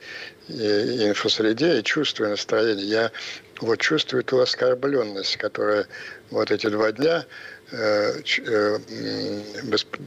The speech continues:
украинцами воспринималась, и на-, нашего отражения в резких заявлениях Зеленского, вот это предъявлением каких-то,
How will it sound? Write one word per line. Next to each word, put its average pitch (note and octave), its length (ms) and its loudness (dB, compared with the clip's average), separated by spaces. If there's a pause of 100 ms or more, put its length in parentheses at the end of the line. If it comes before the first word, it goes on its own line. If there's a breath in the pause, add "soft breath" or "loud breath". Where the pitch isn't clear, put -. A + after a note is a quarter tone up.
(260)
украинцами A2+ 840 -2 (160)
воспринималась, A2 840 2
и A2 220 0
на-, B2 480 2
нашего A#2+ 400 2
отражения A2 560 0
в G2+ 60 -4
резких G#2+ 340 0
заявлениях G#2 580 0 (520 loud breath)
Зеленского, A2+ 840 2
вот A2 340 0
это A2+ 160 -2
предъявлением A2 640 0
каких-то, G#2 560 -2